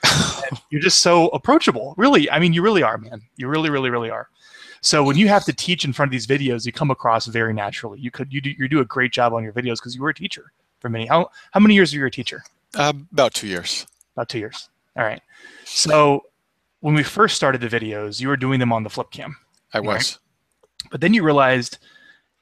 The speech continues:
Speaker 2: you know, "How can I really make the best content for my audience?" And you took it a step further. Why don't you tell us that story, how you got some professional video production in? And let's talk about the time that took and the money you spend on that.
Speaker 1: Absolutely. Um, I was shooting the videos myself, and, uh,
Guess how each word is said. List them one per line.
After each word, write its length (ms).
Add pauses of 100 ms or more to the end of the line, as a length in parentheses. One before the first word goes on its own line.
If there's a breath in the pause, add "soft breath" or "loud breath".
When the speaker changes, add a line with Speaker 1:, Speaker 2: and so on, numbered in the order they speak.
Speaker 2:
you 60
know, 60
"How 200
can 140
I 40
really 260
make 160
the 80
best 340
content 540
for 80
my 100
audience?" 480
And 80
you 60
took 200
it 60
a 60
step 280
further. 280
Why 80
don't 80
you 40
tell 200
us 80
that 220
story, 340
how 100
you 100
got 160
some 140
professional 500
video 280
production 400
in? 60
And 100 (400 loud breath)
let's 180
talk 220
about 200
the 60
time 320
that 160
took 300
and 100
the 60
money 200
you 140
spend 300
on 160
that. 160 (800 loud breath)
Speaker 1:
Absolutely. 560 (100)
Um, 320 (160)
I 100
was 100
shooting 220
the 60
videos 380
myself, 560
and, 400
uh, 100